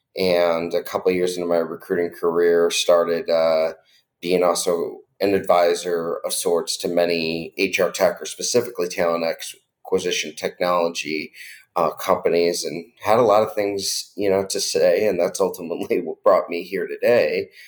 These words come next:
you know, um, sharing some of my old blog posts and commentary. And, you know, my, my goal here today, um, is not to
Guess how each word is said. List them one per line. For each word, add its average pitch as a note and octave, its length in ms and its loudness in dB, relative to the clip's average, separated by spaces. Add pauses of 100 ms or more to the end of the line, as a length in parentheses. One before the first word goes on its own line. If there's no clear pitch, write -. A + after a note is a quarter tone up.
(220)
you F2+ 180 -2
know, E2 240 -4
um, E2 560 -4
sharing F#2 420 0
some F2+ 200 -4
of E2+ 80 2
my E2+ 160 0
old E2 320 -4
blog F2+ 360 2
posts E2 260 -2
and D#2+ 140 -12
commentary. F2 920 -2
And, D#2+ 240 -8 (760)
you F2+ 100 -2
know, F2 80 0
my, G#2 560 2 (640)
my A2+ 160 4
goal G#2+ 240 4
here F#2+ 180 2
today, F2+ 880 2
um, D#2 680 -2
is E2 600 -6
not G2 520 2 (320)
to F2+ 400 -4